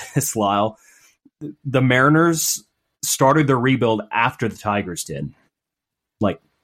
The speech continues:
a, a full season after the Tigers started their rebuild, essentially. And the Tigers don't seem any closer to breaking five hundred, uh, as the Mariners are to, you know, reaching the divisional series next year, which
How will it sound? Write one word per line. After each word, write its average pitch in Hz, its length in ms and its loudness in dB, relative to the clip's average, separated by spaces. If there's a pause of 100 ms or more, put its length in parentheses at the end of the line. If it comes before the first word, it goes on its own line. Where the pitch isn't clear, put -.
(240)
a, 110 160 0
a - 140 -2
full 165 320 2
season 131 580 2
after 113 320 0
the 104 60 -2
Tigers 104 420 -2
started 104 320 -2
their 101 160 -2
rebuild, 104 400 0
essentially. 135 680 0 (440)
And 120 120 0
the 113 60 0
Tigers 135 480 0
don't 123 220 0
seem 117 320 -2
any 123 220 2
closer 139 800 -2 (320)
to 120 220 -4 (180)
breaking 123 420 2
five 110 380 -2
hundred, 98 560 -2 (520)
uh, 101 320 0 (140)
as 117 180 0
the 117 80 0
Mariners 113 420 2
are 107 240 2
to, - 180 -6
you 104 120 0
know, 92 220 -2 (140)
reaching 117 360 0
the 104 60 2
divisional 98 440 -2
series 87 400 -2
next 87 300 -2
year, 87 160 0
which - 260 -2